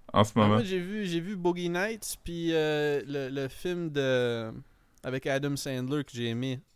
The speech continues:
Speaker 2: Je
Speaker 1: Ouais, euh, ah,
Speaker 2: J'oublie
Speaker 1: je,
Speaker 2: tout le temps.
Speaker 1: j'essaie
Speaker 2: Punch
Speaker 1: de
Speaker 2: Drunk
Speaker 1: dire
Speaker 2: Love,
Speaker 1: un film
Speaker 2: Punch Drunk
Speaker 1: d'Adam
Speaker 2: Love.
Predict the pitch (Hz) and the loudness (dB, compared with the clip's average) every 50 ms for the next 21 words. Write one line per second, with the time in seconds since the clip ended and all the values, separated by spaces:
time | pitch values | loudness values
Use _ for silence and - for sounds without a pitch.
0 | _ 190 - - 113 110 117 113 113 110 113 127 - _ _ _ _ _ _ _ | _ -20 -16 -14 -12 -10 -8 -8 -8 -8 -10 -12 -16 _ _ _ _ _ _ _
1 | _ _ _ _ _ _ _ _ _ _ _ _ _ _ _ _ _ _ - 104 | _ _ _ _ _ _ _ _ _ _ _ _ _ _ _ _ _ _ 2 4
2 | 101 92 87 - 71 87 87 85 87 87 85 85 87 80 76 - - - - - | 4 6 4 4 4 6 6 6 6 6 6 6 4 4 4 2 0 -2 -6 -8
3 | _ _ _ _ _ - - - - - - - - - - 87 87 127 139 190 | _ _ _ _ _ -14 -14 -14 -14 -20 -20 -6 -4 0 0 2 0 0 0 0
4 | - - 196 175 - 202 - - 202 214 214 233 226 175 156 139 180 185 143 113 | 0 0 0 0 -2 0 4 6 6 8 10 8 8 8 6 4 6 8 10 10
5 | 113 107 104 110 123 123 117 113 107 104 110 117 113 147 131 110 | 10 10 10 8 8 10 12 12 12 12 12 10 8 6 2 -2